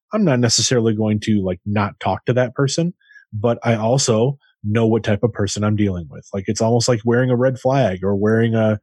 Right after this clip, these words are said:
thing that says, "Hey, I'm somebody you should be wary of." Cancel culture, I understand the, the meaning behind it,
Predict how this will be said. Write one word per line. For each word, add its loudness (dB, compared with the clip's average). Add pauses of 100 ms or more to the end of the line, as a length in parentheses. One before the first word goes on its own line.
(220)
thing 2
that 0
says, -2
"Hey, 2
I'm 0
somebody 0
you 2
should -4
be 2
wary 0
of." -14 (340)
Cancel 0
culture, 0 (120)
I 0 (280)
understand 0
the, -2 (180)
the -6 (200)
meaning 0
behind 0
it, -2